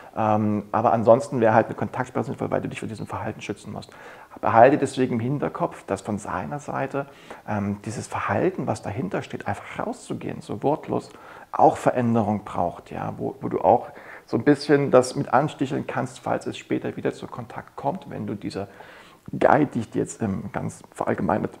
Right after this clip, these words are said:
mitgegeben habe, eben folgst. Also, genau, das ist das, was ich hierzu sagen kann. Und, äh, da kommen wir direkt zur nächsten Frage. Ähm, das mit der Weiterentwicklung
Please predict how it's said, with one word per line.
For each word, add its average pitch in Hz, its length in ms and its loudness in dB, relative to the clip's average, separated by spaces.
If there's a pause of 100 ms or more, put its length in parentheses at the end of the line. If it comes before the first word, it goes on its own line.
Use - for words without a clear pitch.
mitgegeben - 580 -6
habe, 95 240 -8
eben - 200 -12
folgst. - 500 -16 (300)
Also, - 280 0 (880)
genau, 110 220 6
das 101 160 2
ist 139 160 -6
das, 113 180 2
was - 180 -6
ich - 120 -4
hierzu - 320 -8
sagen - 380 -6
kann. 170 240 -10 (580)
Und, 104 420 -6
äh, - 120 -14 (340)
da - 100 -20
kommen 139 160 -8
wir 131 40 -10
direkt - 280 -8
zur 123 120 -12
nächsten - 360 -10
Frage. - 320 -18 (4000)
Ähm, 151 440 6 (100)
das 135 220 6
mit 147 120 0
der 110 180 6
Weiterentwicklung 113 1120 2